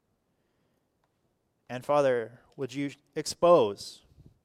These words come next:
the areas of blindness and deafness in our own hearts? And Father, would you tear them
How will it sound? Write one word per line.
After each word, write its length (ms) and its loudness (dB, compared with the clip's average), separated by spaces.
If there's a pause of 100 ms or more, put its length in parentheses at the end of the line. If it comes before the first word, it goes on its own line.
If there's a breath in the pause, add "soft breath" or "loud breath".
(280)
the 140 -8
areas 340 -2
of 140 -16
blindness 720 -10
and 160 -20
deafness 540 -10
in 120 -18
our 160 -12
own 120 -14
hearts? 560 -14 (2000)
And 140 -12
Father, 260 -4
would 200 -12
you 80 -14
tear 420 -8
them 180 -12